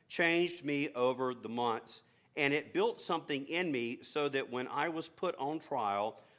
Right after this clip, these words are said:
I spoke these words before the Turkish judges and media in that courtroom." These are his words. He said this publicly.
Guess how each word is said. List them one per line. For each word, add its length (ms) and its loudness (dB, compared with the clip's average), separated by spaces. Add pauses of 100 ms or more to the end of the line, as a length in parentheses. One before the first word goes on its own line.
(140)
I 200 8
spoke 600 4
these 340 4
words 380 6
before 420 2
the 120 -2
Turkish 580 0
judges 560 2 (260)
and 280 0
media 480 4
in 140 -2
that 260 6
courtroom." 540 4 (680)
These 320 0
are 100 2
his 240 0
words. 360 4
He 100 -4
said 320 2
this 180 -2
publicly. 640 0